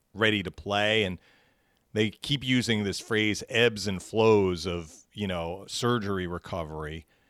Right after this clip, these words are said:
And that's kinda what it's been. Like, he's skated, he's participated in practice, then he hasn't. Then he's been, uh, kind of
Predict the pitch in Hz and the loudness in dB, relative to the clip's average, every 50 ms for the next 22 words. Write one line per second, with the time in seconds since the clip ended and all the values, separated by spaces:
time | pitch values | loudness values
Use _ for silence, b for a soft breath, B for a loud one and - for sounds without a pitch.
0 | _ _ _ _ _ - 113 127 139 156 - - 170 175 165 160 151 151 139 117 | _ _ _ _ _ -2 2 2 4 2 2 2 2 4 6 6 6 6 4 2
1 | 98 98 95 143 185 175 120 95 90 90 92 95 - 101 92 - - - - 127 | -2 0 2 2 4 2 2 -2 -4 -6 -8 -6 -6 -8 -8 -8 -8 -8 -4 -2
2 | 120 123 135 143 139 143 143 139 139 135 139 127 135 139 - - 139 - - 104 | 0 2 2 2 2 2 2 2 2 2 2 0 -4 -8 -10 -14 -18 -14 -10 -8
3 | 101 98 95 87 - - - 98 87 - - 123 117 - 113 - 123 120 113 107 | -6 -6 -6 -8 -10 -8 -6 -6 -6 -4 -4 -4 -4 -6 -6 -2 -2 -2 0 0
4 | 110 110 107 98 - 120 110 110 113 113 - - 120 117 113 113 110 101 - - | -2 -4 -4 -4 -4 -2 0 0 0 0 -2 -2 -2 0 0 0 -2 -4 -6 -8
5 | - 101 98 101 101 101 101 101 101 101 92 110 107 104 104 117 120 117 107 92 | -8 -6 -6 -6 -6 -8 -8 -8 -8 -8 -8 -6 -6 -4 -2 -2 0 0 0 -2
6 | - 82 80 - - - - - 95 98 95 98 95 95 95 98 101 92 - - | -4 -8 -14 -16 -18 -20 -20 -12 -8 -6 -4 -4 -4 -6 -6 -8 -8 -8 -6 -4
7 | 107 104 104 101 107 107 101 - 117 107 104 104 95 | -2 -2 -2 -2 -4 -6 -6 -6 -4 -4 -4 -4 -6